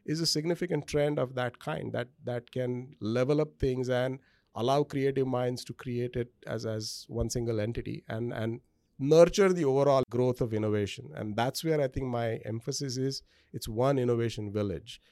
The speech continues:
Some corners are more fertile, they have more gardens and flowers. Some corners may look like they're deserts as we speak today.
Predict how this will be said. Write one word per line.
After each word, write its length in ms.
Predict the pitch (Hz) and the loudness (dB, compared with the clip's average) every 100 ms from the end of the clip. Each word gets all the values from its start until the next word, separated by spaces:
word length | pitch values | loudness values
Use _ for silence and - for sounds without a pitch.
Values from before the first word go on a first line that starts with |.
| _ _ | _ _
Some 240 | - 143 143 | -6 -4 0
corners 440 | 143 135 135 123 | 2 4 4 2
are 80 | 127 | 2
more 200 | 123 127 | 4 2
fertile, 680 | - 127 - 135 139 139 120 | 2 0 2 2 4 2 2
they 100 | 110 | 2
have 160 | 110 | 2
more 540 | 110 107 107 104 107 113 | 0 0 2 0 -2 2
gardens 580 | 113 120 117 120 113 | 4 6 6 4 4
and 160 | 113 98 | 2 2
flowers. 460 | 110 117 160 165 - | 2 4 4 2 0
Some 200 | 123 120 | 0 0
corners 520 | 117 113 123 113 131 117 | 0 2 2 0 -10 -4
may 180 | 117 117 | -2 0
look 280 | 110 113 | 0 0
like 280 | 120 117 117 - - _ | 0 0 -2 -6 -20 _
they're 140 | 107 107 | 0 2
deserts 460 | 101 104 127 120 | 2 2 2 0
as 220 | - 107 | -2 -2
we 120 | 107 113 | -2 -4
speak 320 | - 120 - | -2 -4 -2
today. 260 | 135 151 | 0 2